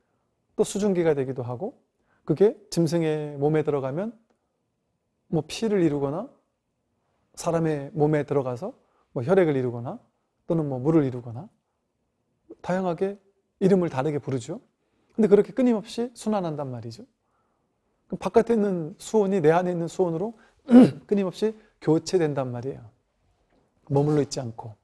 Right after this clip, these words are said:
그리고 화의 기운도 마찬가지죠. 어떤 뜨거운 기운, 열기의 기운. 신기하게도 우리 몸은 삼십육, 삼십칠 도 그 정도가 이렇게 정확하게 이렇게 유지가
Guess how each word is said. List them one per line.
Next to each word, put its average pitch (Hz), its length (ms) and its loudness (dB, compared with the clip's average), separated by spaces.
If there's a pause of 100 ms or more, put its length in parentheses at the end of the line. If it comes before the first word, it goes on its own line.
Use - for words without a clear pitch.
(2000)
그리고 180 460 2 (440)
화의 240 320 8
기운도 190 280 6
마찬가지죠. 139 680 -6
어떤 120 260 -10
뜨거운 196 400 4
기운, 131 180 -4
열기의 147 420 2
기운. 113 240 -12 (520)
신기하게도 190 1040 -4 (840)
우리 147 380 0
몸은 151 420 2 (500)
삼십육, 175 440 0
삼십칠 - 520 -12
도 240 280 -2 (100)
그 170 60 0
정도가 175 320 0
이렇게 147 160 -6
정확하게 147 600 -6
이렇게 135 200 -6
유지가 123 420 -8